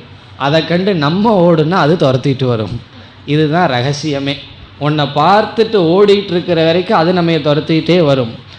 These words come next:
நின்னு பார்க்க ஆரம்பிச்சோம்னா அது ஓடிவிடும். இந்த நாய் போல, சில நாயெல்லாம் ரோட்ல இருக்கும், பயந்துட்டு ஓடிட்டு இருக்கிற வரைக்கும் அது துரத்திட்டு இருக்கும். நம்மை கண்டு பயந்துட்டு வர்றதுக்கு ஒரு ஆள் இருக்கேன்னு சந்தோஷமா,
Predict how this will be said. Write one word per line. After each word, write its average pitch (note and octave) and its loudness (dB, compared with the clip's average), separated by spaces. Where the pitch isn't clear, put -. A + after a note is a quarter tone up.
நின்னு A#3+ 6
பார்க்க F#3 6
ஆரம்பிச்சோம்னா F3+ 2
அது D3 4
ஓடிவிடும். B2 0
இந்த C#3+ 0
நாய் D#3+ 2
போல, C#3+ 0
சில C#3+ -4
நாயெல்லாம் E3 2
ரோட்ல D3+ 0
இருக்கும், C3 -4
பயந்துட்டு G3 2
ஓடிட்டு G3 4
இருக்கிற F3 0
வரைக்கும் E3+ 0
அது E3+ 0
துரத்திட்டு D#3+ -2
இருக்கும். C3+ -6
நம்மை E3+ 0
கண்டு F#3 2
பயந்துட்டு E3+ 2
வர்றதுக்கு E3+ 2
ஒரு D3 2
ஆள் D#3 4
இருக்கேன்னு D3+ 0
சந்தோஷமா, C#3 -2